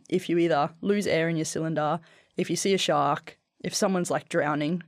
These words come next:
you know, if something, if shit's hitting the fan,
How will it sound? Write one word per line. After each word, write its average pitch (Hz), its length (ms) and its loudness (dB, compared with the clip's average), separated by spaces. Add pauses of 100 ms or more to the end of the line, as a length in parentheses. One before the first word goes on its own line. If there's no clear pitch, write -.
(120)
you 180 100 0
know, 165 80 4
if 156 100 -2
something, 180 360 -2 (320)
if - 120 -2
shit's - 260 -2
hitting 180 180 0
the 139 60 -2
fan, - 500 -4